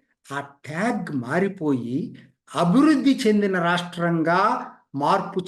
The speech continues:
చెందబోతా ఉంది. మోస్ట్ హ్యాపెనింగ్ స్టేట్గా చరిత్రలో నిలవబోతా ఉంది. అయితే దీనివల్ల ఎన్నికల్లో గెలుస్తాడా యోగి ఆదిత్యనాథ్ అంటే అది ఎవరు చెప్పలేరు. ఎన్నికలకి అభివృద్ధి, కేవలం అభివృద్ధే ఒక బేసిస్ కాదు ఎప్పుడు కూడా.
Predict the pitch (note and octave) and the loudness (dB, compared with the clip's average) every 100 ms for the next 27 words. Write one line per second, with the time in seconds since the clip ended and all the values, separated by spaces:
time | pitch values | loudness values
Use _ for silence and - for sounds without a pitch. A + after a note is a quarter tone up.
0 | D3 C#3 C#3 C3+ B2+ C3+ A#2 A#2 D3+ G#3+ | -2 -2 0 -2 -2 -4 -4 -4 0 2
1 | D3 - - _ _ - D#3 C4+ D#4 D#4+ | 0 -4 -16 _ _ -4 2 4 4 2
2 | D4 A3 E3 B3 C4 C#4+ C4+ B3 - A3 | 0 0 0 0 2 4 6 4 4 2
3 | A3 G#3 A3 A3+ - G3 A3+ - G3+ G3+ | 4 2 2 0 0 0 0 0 2 4
4 | A3 E3+ F3 G#3+ F#3 D#3 D#3+ C#3+ C3+ F3 | 4 4 2 4 4 4 4 4 2 2
5 | A3 - - - _ _ _ _ _ F3+ | 2 0 -6 -20 _ _ _ _ _ 0
6 | C4+ F4 C#4 B3 C4 C#4+ D4 G3 B3 C4+ | 2 4 4 4 6 6 4 4 4 4
7 | D#4+ D#4 C#4+ C#4+ - C#4+ C#4 C#4 C#4 C4+ | 4 4 4 2 2 4 4 4 4 6
8 | C#4 C4 C#4 C#4 C#4 C#4 C4+ D4+ D4+ D4+ | 4 2 0 2 4 4 4 4 4 4
9 | D4+ - B3+ - - - - _ E3 F3+ | 2 0 -2 -2 -8 -20 -20 _ 0 4
10 | A#3+ C#4 D#4 D4+ C#4+ C4+ C4+ C#4+ C#4+ - | 6 8 6 4 4 4 4 2 0 0
11 | F#3+ G3+ C4 C4+ - C#4 - C4 C#4+ D#4 | 0 2 4 4 2 -2 0 2 4 6
12 | D#4 D4 B3 B3+ C4 G#3+ C4+ C#4+ C#4 - | 6 4 4 2 2 2 4 6 4 0
13 | - _ _ - - B3 A#3+ G#3+ - F3 | -18 _ _ -8 -4 0 2 0 -4 0
14 | A#3 C4 C4 - - D#3+ C3 D3+ - C#4+ | 2 4 2 0 -2 -2 -2 -2 2 2
15 | - C3+ | 2 -2